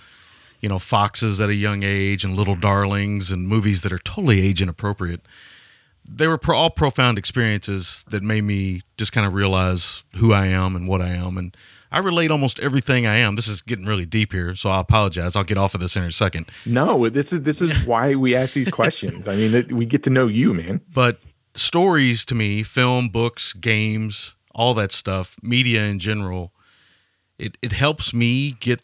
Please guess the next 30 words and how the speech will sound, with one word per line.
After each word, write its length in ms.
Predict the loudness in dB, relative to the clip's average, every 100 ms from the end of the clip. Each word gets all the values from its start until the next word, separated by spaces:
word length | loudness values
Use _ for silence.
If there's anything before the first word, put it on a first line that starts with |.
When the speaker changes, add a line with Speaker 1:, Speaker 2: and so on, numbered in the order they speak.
| -6
Speaker 1:
through 240 | -2 -2
things 560 | 0 2 2 0 -4 -10 -4
and 500 | -2 0 0 -2 -2
figure 260 | 0 2
things 320 | 2 0 0 -2
out. 200 | -4 -4
I'm 180 | -2 2
always 600 | 2 4 2 0 -2 -8 _ _ _
trying 360 | -4 0 2 0
to 60 | -2
figure 300 | -4 -4 -4
things 340 | -4 -4 -6
out. 200 | -8 -12 _
My 140 | -10 -6
life. 540 | 0 2 0 -4 -16 _ _ _ _ _ _
Am 100 | -6 -4
I 80 |
a 40 | -4
good 200 | -6 -4
dad? 420 | 0 4 4 2
Am 100 | 0
I 140 | -2 -4
a 40 |
good 160 | -6 -2
husband? 500 | -2 -2 -4 -2 -2
Am 120 | -2
I 100 | -2
a 20 | -4
good 240 | -6 -8
friend? 600 | -2 2 4 2 0